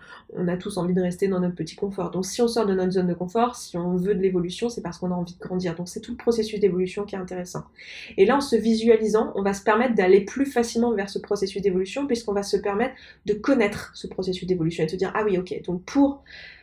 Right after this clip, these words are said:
euh, faire du sport tous les jours, il faut que ce soit pas un effort, il faut que ce soit quelque chose de facile, il faut que ce soit quelque chose que j'aime. Donc comment je me sens si je suis une personne qui aime le sport et qui, euh, réussit à faire ça, et cetera.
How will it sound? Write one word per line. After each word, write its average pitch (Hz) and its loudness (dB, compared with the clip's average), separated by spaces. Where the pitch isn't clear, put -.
euh, 180 4
faire 226 2
du 208 -4
sport 220 -2
tous 196 -8
les 196 0
jours, 240 0
il 196 -6
faut 233 2
que 233 -8
ce 214 -6
soit 185 -2
pas 226 0
un 247 2
effort, 214 0
il 220 2
faut 220 -4
que 196 -6
ce - -14
soit 190 -6
quelque 185 -2
chose 185 -4
de 185 -4
facile, 202 -6
il - -14
faut 220 -4
que - -10
ce - -16
soit 180 -8
quelque 190 -12
chose 185 -8
que 170 -6
j'aime. 196 2
Donc 180 2
comment 233 2
je 208 -2
me 196 4
sens 240 -4
si - -12
je 190 -6
suis 185 -6
une 196 -2
personne 190 -4
qui 214 -6
aime 180 0
le 175 -2
sport 196 -2
et 190 -4
qui, 196 -6
euh, 180 -4
réussit 190 -2
à 185 -2
faire 170 -10
ça, - -8
et 190 -6
cetera. - -12